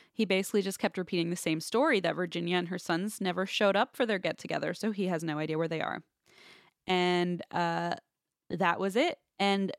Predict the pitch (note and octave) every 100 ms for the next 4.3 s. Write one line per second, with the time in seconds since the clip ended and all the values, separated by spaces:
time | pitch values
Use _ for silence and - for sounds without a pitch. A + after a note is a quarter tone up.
0 | _ _ - A3 G#3+ F#3+ F#3+ G#3 F#3+ G3+
1 | F#3+ F#3 - F3+ E3+ E3 E3+ F3 F3+ -
2 | F#3 F3+ E3+ E3+ F3 E3 F3 F3 E3 D#3+
3 | C#4 A#3 F3+ - - E3 E3 D#3+ D#3 G#3+
4 | B3+ G3 F3